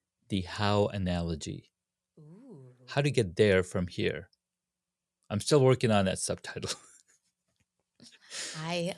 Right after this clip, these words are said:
Speaker 2: like it, though.
Speaker 1: It's gonna be fun. It's gonna be fun. All right, so towards the end of the episode, I like to ask some quick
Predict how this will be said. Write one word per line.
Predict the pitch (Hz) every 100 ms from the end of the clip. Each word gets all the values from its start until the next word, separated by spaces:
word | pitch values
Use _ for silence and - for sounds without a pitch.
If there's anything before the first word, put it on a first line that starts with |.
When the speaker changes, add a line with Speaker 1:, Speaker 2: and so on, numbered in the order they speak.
| -
Speaker 2:
like | 165 160 160 170 -
it, | 185 131
though. | 165 156 147 151 - _ _ _ _ _ _ _ _ -
Speaker 1:
It's | 139
gonna | - 98
be |
fun. | 101 90 82 -
It's | -
gonna | 170
be | 156
fun. | 180 165 - _ _ _ _ _ _ _ _
All | -
right, | 117 87
so | 123
towards | 92 151 190
the | 147 151
end | 143
of |
the | 127 120
episode, | 104 - 127 - - 85 85 92 104 _ _
I | -
like | 131 139
to |
ask | 127 131 - -
some | 117 113 117 - _ -
quick | - 131 - -